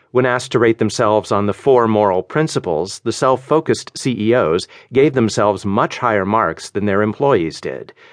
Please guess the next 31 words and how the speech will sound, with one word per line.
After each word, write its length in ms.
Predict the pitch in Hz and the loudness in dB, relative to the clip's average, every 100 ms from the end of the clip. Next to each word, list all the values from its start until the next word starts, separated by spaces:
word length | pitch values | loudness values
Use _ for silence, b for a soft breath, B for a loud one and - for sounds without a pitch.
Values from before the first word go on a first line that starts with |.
| b b | b b
The 80 | - | -6
C 200 | 107 131 | -2 -2
E 140 | 104 104 | 0 2
Os 160 | 98 | 2
who 80 | - | 0
got 200 | 107 95 | -2 -2
high 180 | 95 104 | 0 -2
ratings 440 | 92 110 98 98 | 2 2 0 -2
from 220 | - 101 95 | -4 -4 -2
employees 720 | 87 - 98 95 110 101 - B B | -4 -2 0 0 0 0 -4 B B
actually 480 | 104 113 - 110 107 | -4 -4 -2 0 2
gave 240 | 113 110 | 4 2
themselves 580 | 107 110 - 113 113 - | 2 0 2 0 0 -4
slightly 480 | - - 117 117 123 | -10 -2 -2 0 0
lower 400 | 113 117 139 104 | 2 2 2 2
scores, 580 | - - 80 53 - - B B B | -2 -6 -4 -4 -8 -16 B B B
a 40 | |
sign 280 | - 113 107 | -4 -2 0
of 100 | 95 | 0
their 180 | 98 92 | 0 -2
humility 640 | - 104 117 120 85 76 | -2 -2 0 0 -2 -4
and 140 | 78 85 | -6 -2
further 300 | 123 107 110 | 0 2 2
evidence 420 | 104 92 76 - | 0 -4 -8 -10
of 100 | - | -10
strong 360 | - 104 90 | -4 -2 -2
character. 600 | 87 127 104 78 69 64 - _ _ b b b b b | -4 -2 -2 -4 -10 -12 -18 _ _ b b b b b
Fortunately, 640 | - 180 196 - 123 104 | -2 0 2 0 0 0
Keel 300 | 92 - 92 | -2 0 0
points 360 | 90 104 92 - | 0 -2 -2 -2
out, 240 | 101 95 | 0 0